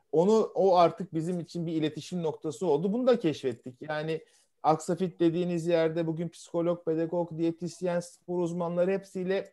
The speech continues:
müşterileri buluşturuyorsunuz. Ee, çok enteresan interaktif, e, zaman dilimlerini gördük.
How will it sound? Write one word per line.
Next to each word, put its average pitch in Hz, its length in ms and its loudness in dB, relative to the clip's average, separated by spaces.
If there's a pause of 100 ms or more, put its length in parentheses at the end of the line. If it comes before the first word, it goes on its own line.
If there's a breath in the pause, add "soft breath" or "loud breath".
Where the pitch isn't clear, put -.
müşterileri 185 600 0
buluşturuyorsunuz. 190 920 -2 (540)
Ee, 135 360 4
çok 208 220 2
enteresan 185 640 -2
interaktif, 165 920 -2
e, 147 400 0
zaman 160 440 0
dilimlerini 156 460 0
gördük. 139 560 -2